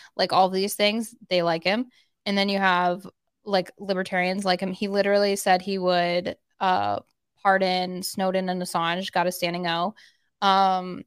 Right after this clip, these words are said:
and then you have, like, Republicans who also dig him 'cause he's, like, out there, like I said, saying shit against Big Pharma that they're pissed off about from covid and all of these things. So he's, like, hitting on everybody across the aisle. It's really wild to watch.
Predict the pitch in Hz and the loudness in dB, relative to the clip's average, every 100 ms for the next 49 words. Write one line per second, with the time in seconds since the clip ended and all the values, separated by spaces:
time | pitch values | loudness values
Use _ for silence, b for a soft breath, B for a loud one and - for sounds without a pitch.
0 | - 208 208 196 190 185 190 196 185 175 | -4 0 2 2 2 0 0 0 2 0
1 | 175 175 175 202 208 196 180 180 - - | -2 -2 -2 0 0 -2 -6 -8 -12 -16
2 | - - 214 190 190 190 - 190 185 196 | -20 -12 -6 -4 -2 -4 2 2 4 0
3 | 185 190 185 185 190 180 175 185 - 190 | 0 0 -2 -2 -2 0 0 -2 -2 0
4 | 180 185 180 - 185 185 190 185 - 180 | 2 2 0 0 -2 0 0 -2 -2 -2
5 | 180 180 - 190 185 185 185 185 - 180 | -2 -8 -6 -4 -2 -2 -2 -4 2 2
6 | 185 185 180 180 - 180 180 180 180 180 | 4 2 0 0 -2 0 0 0 2 0
7 | 165 180 180 180 190 190 180 175 170 180 | 0 -6 -6 0 2 4 4 2 0 -2
8 | - 180 180 180 180 202 190 190 175 180 | 2 0 0 -4 -2 -4 -2 0 0 0
9 | 214 247 254 - - 202 190 180 110 160 | 0 2 0 -2 -2 0 2 0 2 0
10 | 185 156 151 147 - 165 - 160 160 147 | 0 -2 -4 -6 -4 -6 -4 -4 -4 -6
11 | - 185 196 202 190 180 175 156 170 170 | -12 -12 -6 -4 -2 0 2 2 0 -2
12 | 139 156 220 | -2 -2 -2